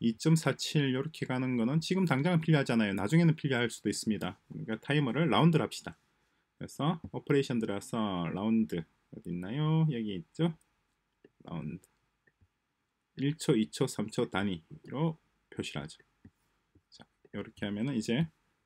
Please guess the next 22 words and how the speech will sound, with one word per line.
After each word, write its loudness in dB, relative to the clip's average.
타이머가 6
일 2
초, 0
이 0
초, 0
삼 0
초, -4
사 -4
초 -2
이렇게 -4
하잖아요. 0
자, -10
그러면은 4
어떻게 4
하면은 6
가장, 6
어, 4
우리가 4
어떤 6
방법을 4
썼을 2
때 2